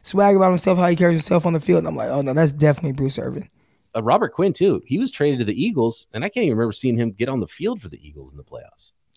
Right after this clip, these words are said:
Speaker 1: And that's a guy who had, he was a high sack guy, like, really just, like, a year ago.
Speaker 2: Last year, I think, yeah. I think he got traded to the de-, he was one of the deadline moves, right, for the Eagles?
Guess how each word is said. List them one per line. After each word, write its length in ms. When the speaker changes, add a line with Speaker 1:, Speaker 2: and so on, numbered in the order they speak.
Speaker 1:
And 80
that's 160
a 60
guy 260
who 520
had, 420
he 160
was 140
a 40
high 460
sack 460
guy, 360
like, 220
really 260
just, 220
like, 200
a 80
year 280
ago. 340
Speaker 2:
Last 220
year, 160
I 60
think, 260
yeah. 220
I 60
think 60
he 100
got 100
traded 320
to 60
the 120
de-, 240
he 200
was 80
one 80
of 80
the 40
deadline 440
moves, 260
right, 320
for 80
the 80
Eagles? 320